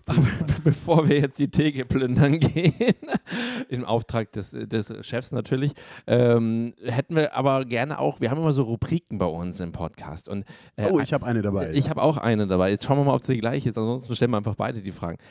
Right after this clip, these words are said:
Speaker 1: So, Volker, jetzt haben wir ganz viel über deinen Keller gesprochen, ja? Und dass du auf dem Berg wahrscheinlich auch unterwegs bist, ist auch alles gut. Aber welcher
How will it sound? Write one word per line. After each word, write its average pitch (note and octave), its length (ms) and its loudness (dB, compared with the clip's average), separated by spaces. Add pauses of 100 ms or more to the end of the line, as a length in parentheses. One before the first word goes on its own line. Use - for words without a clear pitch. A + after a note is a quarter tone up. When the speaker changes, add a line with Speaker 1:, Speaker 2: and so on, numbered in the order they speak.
(120)
Speaker 1:
So, - 140 0
Volker, A#2 220 2
jetzt G#2+ 100 -2
haben D3 80 0
wir C#3+ 80 0
ganz D#3 320 -8
viel E3+ 160 -2
über C#3 120 -2
deinen C3 200 -4
Keller C3 260 0
gesprochen, F2 480 -2
ja? A#2+ 140 0
Und B2 320 0
dass G#2+ 140 2
du B2 100 4
auf A#2 120 2
dem A#2 140 -4
Berg A2+ 240 0
wahrscheinlich A2 340 -2
auch B2+ 120 2
unterwegs A#2 400 0
bist, G#2 120 -6
ist G2 120 -10
auch G2+ 180 0
alles E2 320 -10
gut. D#2+ 180 -8 (460)
Aber G#2+ 460 0 (960)
welcher G#3 600 0